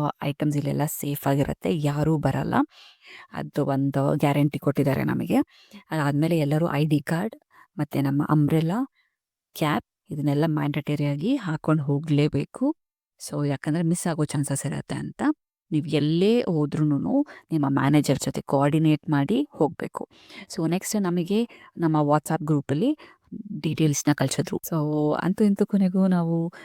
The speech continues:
ಮೂರು ದಿನದ ಸತತ ಟ್ರಾವೆಲ್‌ನ ನಂತರ ಕಾಶಿ ಕ್ಷೇತ್ರಕ್ಕೆ ಕಾಲಿಟ್ಟಾಯ್ತು. ಎಲ್ಲರ ಮುಖದಲ್ಲಿ ಒಂಥರ ಮಂದಹಾಸ. ಸುಸ್ತಾಗಿದ್ರು ಇಲ್ಲ ಅಂತಲ್ಲ, but ಖುಷಿನೂ ಕಾಣ್ತಾ ಇತ್ತು. So ಎಲ್ಲಾರೂನು ಡಿಬೋರ್ಡ್ ಆದ್ವಿ.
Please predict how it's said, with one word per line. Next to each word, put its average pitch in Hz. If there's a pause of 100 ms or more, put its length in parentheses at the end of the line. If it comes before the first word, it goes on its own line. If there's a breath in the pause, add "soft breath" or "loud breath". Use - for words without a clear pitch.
(200 loud breath)
ಮೂರು 160
ದಿನದ 147
ಸತತ 160
ಟ್ರಾವೆಲ್‌ನ 151
ನಂತರ 143
ಕಾಶಿ 151
ಕ್ಷೇತ್ರಕ್ಕೆ -
ಕಾಲಿಟ್ಟಾಯ್ತು. 143
ಎಲ್ಲರ 143
ಮುಖದಲ್ಲಿ 143
ಒಂಥರ 139
ಮಂದಹಾಸ. 143 (520)
ಸುಸ್ತಾಗಿದ್ರು 175
ಇಲ್ಲ 165
ಅಂತಲ್ಲ, 170
but 175 (140)
ಖುಷಿನೂ 208
ಕಾಣ್ತಾ 147
ಇತ್ತು. 139 (960)
So 160 (1000)
ಎಲ್ಲಾರೂನು 165
ಡಿಬೋರ್ಡ್ 156
ಆದ್ವಿ. 147